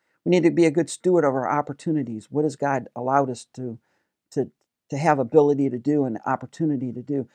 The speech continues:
And then he's given us the talent and the ability to do those things. How well are you doing them? How well are you doing what God has engineered and wired you to do?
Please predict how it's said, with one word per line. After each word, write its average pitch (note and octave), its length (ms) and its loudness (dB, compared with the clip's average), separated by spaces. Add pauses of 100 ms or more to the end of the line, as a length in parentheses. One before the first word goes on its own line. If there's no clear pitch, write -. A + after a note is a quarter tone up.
(160)
And D#3+ 80 -2
then G#3+ 120 4
he's E3+ 100 0
given F3 240 0
us D#3 120 -4
the B2+ 100 -10
talent E3 500 -4
and B2 80 -10
the A#2+ 60 -8
ability C3+ 480 -2
to A#2+ 80 -10
do D#3 180 0
those A#2 240 -10
things. G#2+ 320 -12 (280)
How F3+ 180 4
well E3 240 2
are D#3+ 40 0
you C#3 140 0
doing C3+ 320 -2
them? E2+ 240 -20 (2000)
How F#3 120 6
well F3+ 200 12
are F3 60 10
you D#3 140 4
doing D3+ 260 4
what D3 140 -4
God C#3 220 -2
has C3 160 -6
engineered C#3 500 0
and A#2+ 140 -6
wired B2+ 360 -4
you B2 140 -12
to G#2 80 -14
do? G#2 320 -8